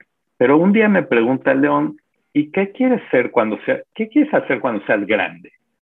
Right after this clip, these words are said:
Le dije, "Pues no sé, no lo he pensado, Susi". "Pues piénsalo, porque es importante tener, eh, una visión hacia dónde quieres ir".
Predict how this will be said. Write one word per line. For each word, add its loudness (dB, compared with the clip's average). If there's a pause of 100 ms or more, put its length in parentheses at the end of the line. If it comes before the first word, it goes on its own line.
(140)
Le -12
dije, -8
"Pues -20
no 2 (120)
sé, 2
no 4
lo 4
he 2
pensado, -2
Susi". -4 (420)
"Pues -6
piénsalo, 2
porque -2 (460)
es -6
importante -2
tener, -2 (500)
eh, -4
una 4
visión 0
hacia 0
dónde -4
quieres -4
ir". -6